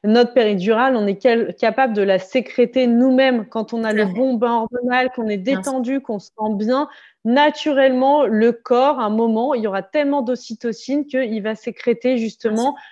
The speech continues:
Speaker 1: de l'endorphine. Et ça, c'est la meilleure des péridurales.
Speaker 2: Bien sûr, bien sûr. Et puis,
Speaker 1: Et,
Speaker 2: euh,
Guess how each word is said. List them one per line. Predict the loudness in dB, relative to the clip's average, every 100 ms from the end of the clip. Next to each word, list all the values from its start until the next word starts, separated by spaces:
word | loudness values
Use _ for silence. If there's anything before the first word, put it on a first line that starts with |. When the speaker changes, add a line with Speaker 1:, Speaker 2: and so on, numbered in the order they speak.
| _
Speaker 1:
de | 0 2
l'endorphine. | 4 2 0 -2 -2 0 0
Et | 0
ça, | 0 -2
c'est | 0
la | 0 0
meilleure | 2 2 2 2
des | 0 -2
péridurales. | -2 -2 -2 0 0 0
Speaker 2:
Bien | -6 -10 -12 -14
sûr, | -14 _ -14
bien | -10 -8
sûr. | -10 -12 -16 _ _ _ _ _
Et | -6 -6
puis, | -2 0 2
Speaker 1:
Et, |
Speaker 2:
euh, | 2